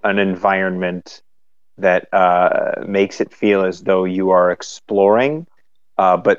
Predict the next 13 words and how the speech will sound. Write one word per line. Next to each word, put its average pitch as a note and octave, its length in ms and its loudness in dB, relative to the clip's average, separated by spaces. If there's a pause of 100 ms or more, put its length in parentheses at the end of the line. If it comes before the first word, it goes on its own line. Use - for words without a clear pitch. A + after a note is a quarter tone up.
there G#2 320 4
are F#2+ 680 2 (100)
certain A2 920 -4 (1120)
locks - 840 -4 (160)
along F#2 380 2
the F2+ 80 -2
way. F2 300 0 (120)
And F#2 220 -8
to F#2+ 220 -4 (100)
get A#2 200 2
through A2+ 240 0
these G#2 220 -2
locks, G#2+ 640 0